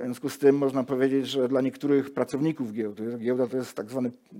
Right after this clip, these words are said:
program Pierwsza Praca, tak? Oni zaczynali na giełdzie jako młodzi ludzie, do tej pory na tej giełdzie pracują, także to są wybitnej klasy specjaliści.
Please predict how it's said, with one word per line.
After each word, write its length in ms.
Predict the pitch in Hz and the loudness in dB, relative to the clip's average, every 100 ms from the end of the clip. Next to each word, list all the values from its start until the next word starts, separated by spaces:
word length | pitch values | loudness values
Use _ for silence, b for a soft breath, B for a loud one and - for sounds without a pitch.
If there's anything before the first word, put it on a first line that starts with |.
| - _ _ - | -20 _ _ -2
program 280 | 135 127 123 | 0 2 0
Pierwsza 280 | 127 - | -2 -2
Praca, 340 | 131 135 - 90 | -2 0 -2 -6
tak? 220 | - 113 | -14 -12
Oni 300 | 117 123 117 113 | -10 -8 -8 -8
zaczynali 440 | 120 139 135 123 | -6 2 4 4
na 100 | 117 | 2
giełdzie 300 | 117 117 120 | 0 -2 -2
jako 220 | 113 - | -6 -6
młodzi 240 | 117 110 117 | -4 -4 -4
ludzie, 440 | 139 131 135 131 B B B | -4 -2 -2 -2 B B B
do 120 | 117 | -6
tej 120 | 127 120 | -4 -2
pory 180 | 131 | 0
na 100 | 123 | 0
tej 100 | 117 | -2
giełdzie 240 | 117 120 123 | -2 -2 -2
pracują, 500 | 123 - 156 117 104 | -4 -2 2 2 0
także 240 | 98 107 | -8 -12
to 80 | 110 | -12
są 140 | - | -8
wybitnej 360 | 117 120 113 117 | -8 -8 -8 -8
klasy 240 | 113 - | -8 -12
specjaliści. 720 | 120 117 - 135 139 - 98 | -10 -8 -4 -2 -2 -6 -12